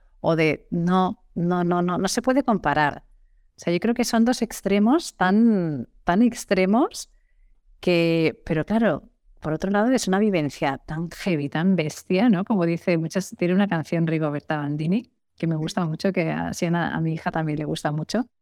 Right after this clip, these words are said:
que dice eso, que habla de la maternidad y dice, "Es que es muy bestia, es que es, es que es verdad, es que es muy bestia". Y hasta que realmente no lo vives, no sabes lo bestia que llega a ser, ¿no?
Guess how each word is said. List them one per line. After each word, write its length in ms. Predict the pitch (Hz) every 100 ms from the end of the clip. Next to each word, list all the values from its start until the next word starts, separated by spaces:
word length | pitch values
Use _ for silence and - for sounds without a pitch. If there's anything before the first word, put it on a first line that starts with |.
| _
que 140 | 175
dice 300 | 165 165 185
eso, 180 | 160 202
que 80 | 160
habla 180 | 156 190
de 60 |
la 80 | 175
maternidad 580 | 156 151 147 139 147 170
y 40 |
dice, 180 | 160 -
"Es 100 | -
que 280 | _ _ -
es 100 | -
muy 160 | 160 165
bestia, 540 | 147 - - 151 - _ _ -
es 140 | -
que 80 | 180
es, 180 | 156 185 -
es 140 | 175 -
que 80 |
es 100 | 170 160
verdad, 360 | 151 165 190
es 100 | 147
que 60 | 180
es 100 | -
muy 220 | 202 185
bestia". 500 | 160 190 - 143 - _ -
Y 100 | 170
hasta 200 | - 170
que 120 | 165
realmente 440 | 156 151 175 226
no 100 | 214
lo 140 | 180 160
vives, 540 | 170 165 233 - - _ _ _ _ _ _ -
no 200 | 180 190
sabes 540 | - 185 220 226 165 - 269 311 311 - - - _ _ _ _ _ -
lo 160 | 220
bestia 320 | 214 214 220
que 100 | 175 170
llega 200 | 160 151
a 20 |
ser, 320 | - 156 147
¿no? 240 | 208 370